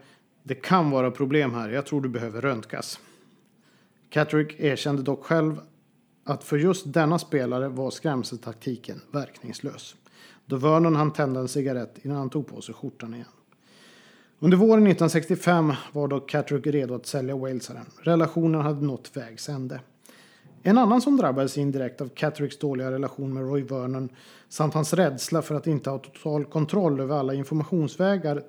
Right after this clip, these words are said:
till och från klubben var journalisten Mike Ellis, som kände Vernon sedan tidigare. Som nyanländ reporter på Merseyside brö-, bjöd, eh, Harry Catterick in Ellis till träningsanläggningen Belfield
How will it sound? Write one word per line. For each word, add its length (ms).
till 280
och 200
från 240
klubben 420
var 140
journalisten 680
Mike 240
Ellis, 440
som 180
kände 320
Vernon 420
sedan 260
tidigare. 500
Som 220
nyanländ 500
reporter 420
på 140
Merseyside 680
brö-, 300
bjöd, 420
eh, 280
Harry 200
Catterick 440
in 240
Ellis 380
till 220
träningsanläggningen 880
Belfield 560